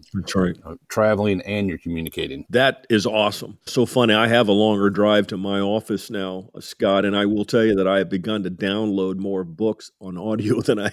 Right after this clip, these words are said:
Speaker 1: have written, uh, be-, because of that same thing. Th-, boy, you guys it's proven once again why you're on this podcast. You guys are just, you've outdone yourself today. Thank you so much, Jason and Lonnie and Scott,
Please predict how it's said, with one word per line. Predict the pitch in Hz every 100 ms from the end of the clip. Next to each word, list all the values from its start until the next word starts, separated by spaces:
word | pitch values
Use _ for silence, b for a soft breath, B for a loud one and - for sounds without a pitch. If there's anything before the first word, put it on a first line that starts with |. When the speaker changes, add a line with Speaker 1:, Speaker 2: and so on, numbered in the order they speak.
| -
Speaker 1:
have | 107 92
written, | 98 107 90 101 b b b -
uh, | 98 92
be-, | 92 104
because | 107 95 113 98
of | 95
that | 98 -
same | - 98 95
thing. | - 107 92
Th-, | - - - 135
boy, | 147 156
you | 131 196
guys | 165 147 143
it's | - -
proven | 160 143 117
once | 113 135 -
again | 135 110 98 101
why | 107 110
you're | 107 110 113
on | 104 104
this | 101 98
podcast. | - 98 92 - 87 85
You | 151
guys | 156 113 110 110
are | 98
just, | 95 104 98
you've | 110 104
outdone | 110 104 101
yourself | 98 92 95 90
today. | - 92 92
Thank | 85 143 135 117
you |
so | 101 127 110
much, | 110 98 -
Jason | 87 110 110 120 104
and | 90
Lonnie | 104 107 110
and | 98
Scott, | 90 - 101 104